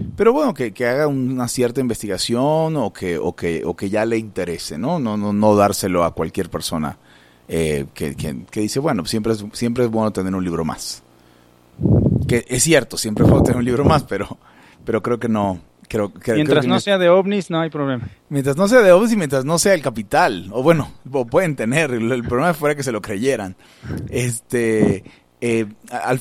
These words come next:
Speaker 1: Alfredo, re-, eh, aléjate un poquito del micrófono porque estoy oyendo mucha respiración y así. Eh, gracias.
Speaker 2: Ok.
Speaker 1: Eh,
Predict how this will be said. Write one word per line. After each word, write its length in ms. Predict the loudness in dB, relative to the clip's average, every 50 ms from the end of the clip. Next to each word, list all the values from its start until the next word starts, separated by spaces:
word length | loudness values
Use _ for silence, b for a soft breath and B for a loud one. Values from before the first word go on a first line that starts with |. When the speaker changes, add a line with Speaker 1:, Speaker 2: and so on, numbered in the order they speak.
| -4 -4
Speaker 1:
Alfredo, 440 | -4 -4 0 2 2 4 4 2
re-, 300 | -2 -4 -2 0 0 0 0
eh, 300 | 0 0 0 2 2 2
aléjate 380 | 2 2 2 0 -2 -2 -2 0
un 100 | 0 2
poquito 240 | 2 0 2 2 2
del 100 | 2 2
micrófono 500 | 0 0 -2 -2 -2 -2 -2 -4 -4 -4
porque 400 | -6 -8 -6 -4 -2 -2 -2 -2 -6 _
estoy 380 | -8 -6 -2 0 2 4 6 6
oyendo 240 | 4 4 2 2
mucha 240 | 0 -2 -2 -4 -6
respiración 640 | -6 -6 -8 -6 -4 -4 -4 -2 -4 -2 -2 -4 -4
y 20 |
así. 200 | -8 -10 -12 -14 -16 -18 -20 -20 -20 -20 -20 -20 -20 -20 -20 -20 -20 -12 _
Eh, 280 | -4 -2 -2 -2 -2 -4 -2
gracias. 480 | -2 -2 -2 -2 -6 -8 -10 -12 -12 B B B B B B B B B B B
Speaker 2:
Ok. 180 | -4 -2 0 0 0 0 -4 -12 -20 -20 -10 -4
Speaker 1:
Eh, 240 | -2 0 0 0